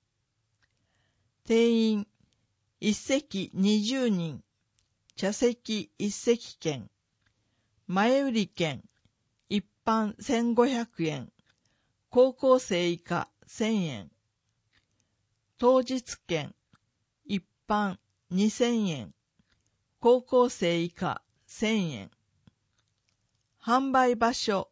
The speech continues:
文化振興課、宮本三郎美術館、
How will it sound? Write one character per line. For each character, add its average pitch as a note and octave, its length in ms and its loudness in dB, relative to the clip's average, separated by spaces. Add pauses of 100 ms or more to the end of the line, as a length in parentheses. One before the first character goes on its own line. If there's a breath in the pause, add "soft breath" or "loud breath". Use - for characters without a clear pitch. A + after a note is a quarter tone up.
(760)
文 B3 280 -2
化 C4+ 180 2
振 B3 360 -4
興 A3+ 260 4
課、 - 380 -2 (840)
宮 A#3+ 260 2
本 C4+ 300 0
三 B3 220 -2
郎 A#3 300 4
美 G#3+ 140 -2
術 A#3 300 -4
館、 D#3 340 -4